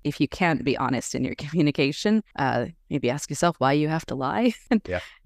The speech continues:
Speaker 1: are you really being a sharp communicator if you have to sort of, you know, pull the wool over people's eyes?
Speaker 2: Yeah, a hundred percent. I think on the, on the honesty side, that was definitely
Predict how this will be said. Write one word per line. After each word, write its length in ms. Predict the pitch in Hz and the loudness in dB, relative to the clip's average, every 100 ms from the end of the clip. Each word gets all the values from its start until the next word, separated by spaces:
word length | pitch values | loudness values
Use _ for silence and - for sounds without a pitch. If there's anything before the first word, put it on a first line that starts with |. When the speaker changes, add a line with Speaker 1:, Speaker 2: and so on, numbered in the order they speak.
| 156 | 0
Speaker 1:
are 100 | 143 | 2
you 180 | 151 | 2
really 260 | 139 139 156 | 2 2 2
being 240 | 147 147 | 2 2
a 40 | 147 | 2
sharp 280 | - 139 - | 0 -2 -2
communicator 560 | 143 147 165 185 208 | 0 0 2 4 4
if 180 | 147 - | 2 2
you 80 | 131 | 0
have 200 | 135 131 | 0 -2
to 120 | - | -4
sort 200 | - 135 | -4 -2
of, 120 | 120 - - | -4 -8 -2
you 80 | 147 | 0
know, 140 | 131 | 0
pull 220 | - 139 | -2 -2
the 80 | 131 | 0
wool 220 | 131 139 | 0 2
over 220 | 143 147 156 | 2 0 0
people's 380 | 160 143 143 | 0 0 2
eyes? 420 | 135 135 180 - - | 4 4 2 -4 -10
Speaker 2:
Yeah, 180 | 92 87 - | -6 -4 -2
a 40 | |
hundred 240 | 101 98 92 | 0 2 0
percent. 260 | - 104 | 0 2
I 80 | 85 | 4
think 200 | 120 113 | 2 2
on 140 | 101 | 4
the, 180 | 98 95 - - | 4 2 0 0
on 120 | 110 | 2
the 80 | 95 | 4
honesty 460 | 104 113 107 113 | 4 4 0 -2
side, 560 | 98 - 98 95 92 87 - | -2 4 6 8 6 2 0
that 120 | 98 | 0
was 180 | 98 104 | 0 -4
definitely 760 | - 101 - - 90 95 95 | 0 0 2 -2 0 0 -2